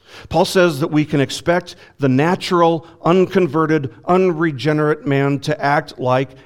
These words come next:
an unconverted, unregenerate natural man. And we aren't to hold him to the same standards that we would hold a man who says he's a Christian. And thus, we are to tolerate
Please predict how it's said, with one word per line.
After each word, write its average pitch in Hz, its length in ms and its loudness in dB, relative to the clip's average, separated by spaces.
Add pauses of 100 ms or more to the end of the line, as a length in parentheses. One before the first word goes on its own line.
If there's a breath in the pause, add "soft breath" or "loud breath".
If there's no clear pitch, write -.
an 160 140 0
unconverted, 139 840 0 (180 loud breath)
unregenerate 139 920 0
natural 131 500 -2
man. 117 320 -4 (180 loud breath)
And 139 120 0
we 135 100 0
aren't 175 360 -2
to 165 300 -8
hold 151 320 -2
him 139 200 0
to 139 140 -6
the 123 100 -6
same 165 320 -4
standards 147 600 -2
that 165 80 -6
we 160 140 -2
would 160 100 -4
hold 151 260 -4
a - 40 -2
man 127 320 -2 (220 loud breath)
who 208 100 2
says 175 300 0
he's 196 140 -2
a 202 40 0
Christian. 196 720 -2 (1200)
And 156 160 0
thus, 180 260 2
we 156 160 0
are 147 320 0
to 135 500 -4 (300 soft breath)
tolerate 120 720 -4